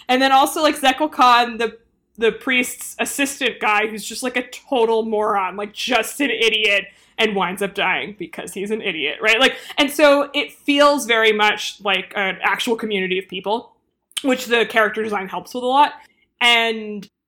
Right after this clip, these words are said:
I think that that really just helps the, what the movie is trying to do. And so you have, again, like, a moral point being made, but without main characters necessarily being made to be, like, horrible, which if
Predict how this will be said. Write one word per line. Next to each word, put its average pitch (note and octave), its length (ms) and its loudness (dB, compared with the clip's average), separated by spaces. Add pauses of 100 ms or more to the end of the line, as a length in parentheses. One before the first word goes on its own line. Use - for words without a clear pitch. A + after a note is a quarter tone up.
(160)
I A3 180 2
think A3 260 0
that G#3+ 160 -4
that G3+ 220 -2 (100)
really F#3+ 800 -8 (500)
just C4+ 160 -4
helps - 240 0
the, G3+ 300 -14
what A3+ 280 -4
the G#3+ 60 -2
movie G#3 260 -2
is G3+ 120 -6
trying F#3+ 240 -6
to F3 60 -10
do. F#3+ 400 -4 (260)
And G3+ 760 -4 (460)
so A3+ 300 -6
you G#3+ 240 -6
have, G#3 640 -2
again, A3 320 0
like, G3+ 120 -8
a G3 60 -8
moral G3 300 -6
point G3 420 -14
being A#3+ 260 -8
made, B3 380 -6
but - 160 -10
without G3 720 -8 (240)
main G#3+ 280 -2
characters G3+ 600 -4
necessarily G3 500 -6
being F#3+ 240 -6
made F#3+ 280 -10
to G3 100 -14
be, F#3+ 160 -8
like, F#3 160 -10
horrible, A#3 560 -4
which A3+ 180 -4
if G#3+ 80 -4